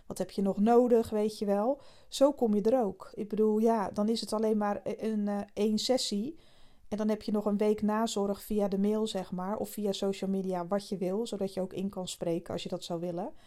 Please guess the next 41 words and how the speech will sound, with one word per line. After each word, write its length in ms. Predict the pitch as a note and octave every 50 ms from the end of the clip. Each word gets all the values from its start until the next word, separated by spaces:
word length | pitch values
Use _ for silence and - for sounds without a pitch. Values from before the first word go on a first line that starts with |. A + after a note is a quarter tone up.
| - - - - - - - - - - - -
Eh, 100 | - G3+ G3 G3 G3 G3 G3 G3
maar 140 | G3 G#3 G#3+
dan 80 | A3+ A3+
heb 160 | A3+ A3+ A3
je 160 | - - A3
wel 180 | A3 A3+ A3 -
opdrachten, 840 | - A#3+ A#3 - - A3 G3+ G3 - - - - G#3 G3 G3 F#3+
hulp 440 | F3+ A3 G#3 G#3 G3+ G3+ G3 G3 G3
voor 140 | - - G#3
een 120 | G3 G3+
hele 280 | G3+ G#3+ G#3+ A3 G#3+ G3+
week 200 | G#3 G#3 G#3 G#3
tools, 440 | - - G#3+ G3+ G3+ G3 G3+ G3+ -
weet 260 | G#3 G#3 G#3 G#3 -
je 60 | G3+
wel. 220 | G3 G3 G#3 G#3+ -
En 80 | G#3
dan 100 | G3+ G3
kan 180 | - G#3 G3 F#3+
je 80 | F#3+
wel 160 | F#3+ G#3+ A3 A3+
mee 220 | G3 F3+ F3 F3
verder 360 | - - B3+ G3 F3 - -
voor 100 | - F#3+
de 80 | F3+ -
komende 400 | - F#3 E3+ F3 F3 E3 E3 E3
tijd. 440 | - F3 D#3+ E3 E3+ - - - - - - - - - - - -
En 120 | G#3+ G3+
je 60 | G#3+
kan 200 | G#3 A3+ G#3 - -
altijd 440 | - A#3 A#3+ B3 B3+ B3+ B3+ A3+ A3
nog 140 | G#3+ G3+ -
sessies 400 | - G#3+ G3+ - - F#3+ - -
bijboeken, 500 | G#3+ G#3 A3+ A#3+ G3+ G3 G3 G3 F#3+ F3+
zolang 420 | - F#3+ G3 G3+ G3+ G3+ G#3 -
als 120 | - -
dat 160 | - F#3 - -
je 60 | -
zelf 240 | - F#3+ F#3 F#3 F#3
maar 180 | F3 E3+ E3+
wil. 380 | E3 E3+ F3 F#3 G#3 C4+ E4+